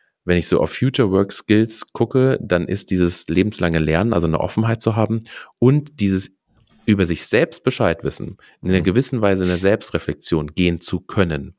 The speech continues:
Speaker 1: und dabei unterstützt zu werden, ist der Schlüssel eigentlich für alle anderen Dinge, wie unternehmerisches Denken, was du zum Beispiel angesprochen hast.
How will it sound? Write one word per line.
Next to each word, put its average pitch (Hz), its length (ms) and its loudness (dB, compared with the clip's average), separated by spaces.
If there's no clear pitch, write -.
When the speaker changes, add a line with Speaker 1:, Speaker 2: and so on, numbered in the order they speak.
Speaker 1:
und 85 240 -4
dabei 120 260 0
unterstützt - 720 -8
zu 87 240 -2
werden, 73 380 -2
ist - 180 -4
der 87 60 2
Schlüssel 104 560 0
eigentlich 87 260 -4
für - 200 -6
alle 92 160 -2
anderen 98 320 0
Dinge, 78 320 -2
wie 87 80 2
unternehmerisches 87 560 2
Denken, 85 260 -2
was 80 140 -2
du 69 80 -2
zum 73 160 -2
Beispiel - 200 -6
angesprochen - 480 -10
hast. - 240 -12